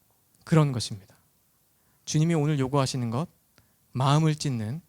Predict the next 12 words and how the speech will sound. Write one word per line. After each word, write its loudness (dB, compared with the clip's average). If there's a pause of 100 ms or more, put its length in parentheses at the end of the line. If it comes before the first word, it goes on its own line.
(360)
회개인 0
것입니다. -10 (1500)
여러분, 4
오늘 4
말씀에 4
비추어서 0 (300)
우리는 0 (280)
우리의 0
삶을 -2 (520)
좀 -10
돌아봐야 4
되겠습니다. -10